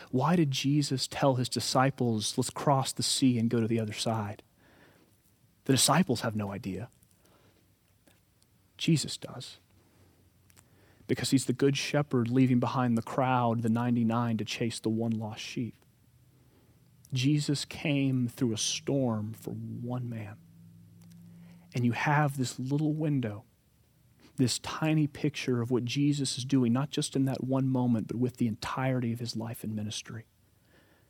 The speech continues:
Because who's Jesus? He's the Son of the Most High God who crossed the divide between heaven and earth and took on human flesh and then bore the storm of the Father's wrath against sin for you and for me.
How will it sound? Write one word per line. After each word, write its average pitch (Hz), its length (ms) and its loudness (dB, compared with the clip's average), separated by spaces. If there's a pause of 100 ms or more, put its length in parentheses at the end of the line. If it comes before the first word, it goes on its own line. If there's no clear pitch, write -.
Because - 200 -4
who's 135 180 0
Jesus? - 580 -4 (1040)
He's 127 200 4
the 117 100 0
Son 156 340 2
of 143 60 4
the 139 80 4
Most 135 280 2
High 123 200 -2
God 117 480 -2 (880)
who 127 120 0
crossed 147 600 2
the 139 40 0
divide 127 520 2
between 117 260 -2
heaven 131 380 -2
and 117 120 0
earth 117 300 -4 (1040)
and 120 160 2
took - 300 0
on 143 180 4
human 147 480 2
flesh - 800 -4 (1120)
and 127 140 4
then 120 140 6
bore 143 460 6
the 131 120 2
storm 147 600 2
of 117 80 -2
the 113 80 -4
Father's 131 600 0
wrath 127 520 0
against 120 480 -6
sin 110 360 -2
for - 180 -10
you 107 280 -4
and 101 100 -10
for - 120 -16
me. 104 360 -12